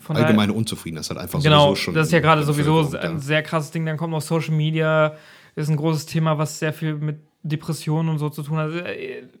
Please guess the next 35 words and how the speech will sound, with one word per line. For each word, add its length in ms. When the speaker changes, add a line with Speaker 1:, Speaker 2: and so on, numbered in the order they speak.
Speaker 1:
ich 260
würd 140
sagen, 320
wir 60
leben 180
gerade 180
in 80
so 60
einer 160
Phase, 540
wo 80
man 340
wirklich 520
jetzt 220
sehr 220
auf 80
Amerika 420
schauen 340
muss, 280
um 160
zu 240
sehen, 300
okay, 320
wie 100
entwickelt 420
sich 160
das 320
und 180
wie 200
wird 120
das 140
vielleicht 320
auch 80
auf 160
Europa 420